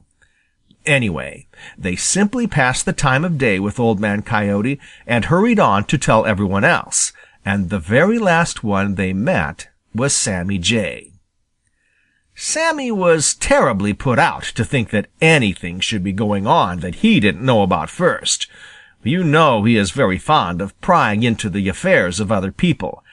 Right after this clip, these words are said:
and he loves dearly to boast that there is nothing going on in the Green Forest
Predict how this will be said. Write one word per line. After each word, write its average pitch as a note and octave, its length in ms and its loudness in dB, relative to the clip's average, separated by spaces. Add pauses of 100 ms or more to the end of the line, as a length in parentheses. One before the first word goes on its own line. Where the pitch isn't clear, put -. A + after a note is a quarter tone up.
(380)
and A#2 220 0
he G#3 160 2
loves F#3 380 2
dearly F#2+ 500 2
to A2 160 -4
boast F#2+ 540 -2
that G#2 220 0
there A2 200 4
is A#2 340 -2
nothing A#2 640 2
going G2+ 340 0
on G2+ 440 2
in G2+ 80 0
the A2 80 2
Green A2 320 2
Forest G#2+ 580 2